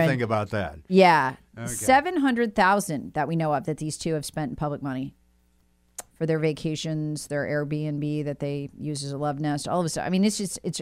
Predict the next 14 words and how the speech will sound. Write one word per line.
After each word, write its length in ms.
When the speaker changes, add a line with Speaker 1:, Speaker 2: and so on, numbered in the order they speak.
Speaker 2:
it's, 340
it's 180
incredible. 320
Um, 360
and 240
she's 220
got 220
a 40
problem 320
'cause 200
if 140
these 240
hearings 420
continue 680